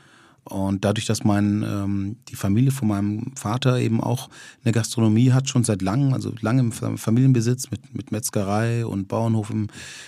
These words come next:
in Schweinfurt beziehungsweise in Hambach, ähm, war ich als Kind natürlich da auch immer und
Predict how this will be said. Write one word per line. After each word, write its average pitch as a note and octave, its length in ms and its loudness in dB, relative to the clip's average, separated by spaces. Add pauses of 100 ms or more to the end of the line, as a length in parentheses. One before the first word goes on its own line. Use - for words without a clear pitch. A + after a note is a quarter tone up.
(120)
in G#2 120 0
Schweinfurt A2+ 440 0
beziehungsweise G2+ 440 0
in G2 100 2
Hambach, C3 460 4 (460)
ähm, G#2+ 680 4
war A2 140 6
ich C3 100 4
als B2 160 -2
Kind C3 180 4
natürlich B2 300 2
da A#2 140 2
auch C3+ 160 0
immer B2+ 260 4
und A2+ 220 4